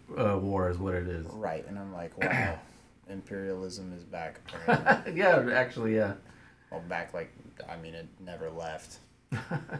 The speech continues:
Speaker 2: Shout out United States looking for <laughs> oil over there.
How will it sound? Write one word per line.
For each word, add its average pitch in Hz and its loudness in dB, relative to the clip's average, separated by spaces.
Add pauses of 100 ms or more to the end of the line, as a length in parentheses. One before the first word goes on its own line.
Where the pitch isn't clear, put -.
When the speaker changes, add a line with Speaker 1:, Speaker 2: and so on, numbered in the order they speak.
(280)
Speaker 2:
Shout 90 -6
out 85 -10
United 85 -10
States - -10
looking 90 -8
for 78 -10
<laughs> - -16
oil 90 -6
over 85 -8
there. 85 -4